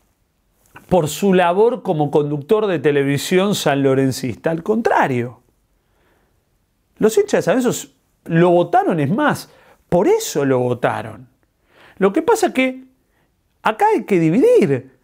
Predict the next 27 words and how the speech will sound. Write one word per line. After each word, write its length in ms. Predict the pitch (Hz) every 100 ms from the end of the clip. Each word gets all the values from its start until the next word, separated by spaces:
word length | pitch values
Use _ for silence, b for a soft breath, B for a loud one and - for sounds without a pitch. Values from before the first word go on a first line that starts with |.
| b b
Una 220 | 381 359
cosa 200 | 392 320
es 100 | -
el 180 | 214 180
Tinelli, 580 | 226 277 392 330 233 - B B -
hincha 400 | 302 311 - 185
de 80 |
San 260 | 170 190 190
Lorenzo 800 | 208 262 320 302 - 233 208 -
y 80 | 185
conductor 680 | 151 185 180 185 170 302 285
de 120 | 196
Showmatch 640 | - 254 247 220 269 277 190
y 40 |
hablando 540 | 175 240 311 269 202
todos 220 | 175 285 240
los 120 | 214
días, 340 | 190 165 170 B B B B
y 100 | 339
otra 320 | 392 427 262 262
cosa 240 | 370 -
es 160 | 254 -
el 220 | 165 156
Tinelli 420 | 190 226 320 262
dirigente. 920 | 175 151 156 - 359 196 - 123 117 b b b b b b _ _ _ _ _ _ _
Y 100 |
el 80 | 226